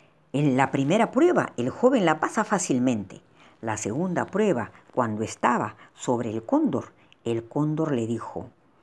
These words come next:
que tomara una de sus plumas para que cuando estuviera en dificultades al cruzar la laguna, escribiera el nombre de su amada, y así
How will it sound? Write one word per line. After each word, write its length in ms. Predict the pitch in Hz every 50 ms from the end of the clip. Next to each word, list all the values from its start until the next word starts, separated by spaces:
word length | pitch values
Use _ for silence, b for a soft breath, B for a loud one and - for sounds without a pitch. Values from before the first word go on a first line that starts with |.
| _ _ _ _ _ _ _ -
que 100 | 131 123
tomara 540 | - 127 113 120 151 185 202 180 165 - -
una 240 | - 247 254 233 196
de 80 | 160 147
sus 200 | - - 135 -
plumas 600 | - - 254 277 277 185 131 120 117 - - _ b b b b b b b b b _ _
para 300 | - 127 123 113 107 110
que 140 | - 110 95
cuando 340 | - - 117 113 107 104 107
estuviera 480 | 98 - - - 120 117 143 214 247 214
en 140 | 156 135
dificultades 1040 | 117 123 - - 113 - - 113 113 - - 247 254 240 147 139 - - - - - -
al 200 | - 117 113 107
cruzar 420 | - 120 110 - - 175 180 180
la 80 | 160 131
laguna, 480 | 117 107 107 143 214 254 311 349 381 - B B B B B B B
escribiera 680 | - 120 107 - - - 127 113 107 117 156 214 202 151
el 160 | 123 120 131
nombre 300 | 156 208 214 190 156 123
de 80 | 117 113
su 140 | - -
amada, 420 | 104 117 156 220 254 185 117 104 - b b b b b b b b
y 100 | - 113
así 460 | 101 - - - - 247 285 339 -